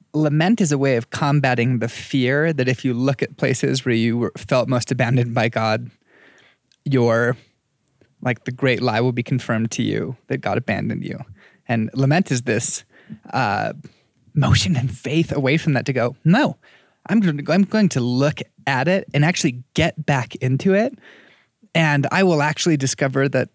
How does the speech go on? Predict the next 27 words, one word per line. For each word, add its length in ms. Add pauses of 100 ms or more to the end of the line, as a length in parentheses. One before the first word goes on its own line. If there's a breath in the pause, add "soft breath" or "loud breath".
oh 60
my 120
gosh, 220
God, 200
you 60
were 140
there." 300 (680)
There 220
is 140
this, 480 (720 soft breath)
with 460
shame, 320
there's 220
this, 260 (140)
my 120
fear 300
is 140
that 240 (840 soft breath)
when 160
I 140
am, 320 (360)
when 100
my 120
heart 240
is 100
actually 340
just 240